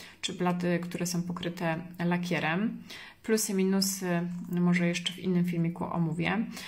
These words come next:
Potem mamy blaty furnirowane, gdzie cienka warstwa furniru jest, e, pokrywa blat. Blat w środku to może być płyta wiórowa albo M D F.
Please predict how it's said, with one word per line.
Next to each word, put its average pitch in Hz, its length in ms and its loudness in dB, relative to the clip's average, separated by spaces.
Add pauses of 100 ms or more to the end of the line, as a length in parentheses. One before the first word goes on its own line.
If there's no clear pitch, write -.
(120)
Potem 247 220 0
mamy 233 240 6
blaty 214 320 2
furnirowane, 190 800 2
gdzie 190 220 0
cienka 190 300 0
warstwa 190 400 -4
furniru 185 480 0
jest, 180 320 0 (440)
e, 180 460 -2
pokrywa 208 440 4
blat. 185 500 2 (140)
Blat 185 340 0
w - 60 -12
środku 180 380 -2
to 180 100 0
może 175 160 4
być 170 180 -4
płyta 190 300 -2
wiórowa 175 560 2 (800)
albo 175 480 2
M 175 160 4
D 165 140 2
F. 175 300 2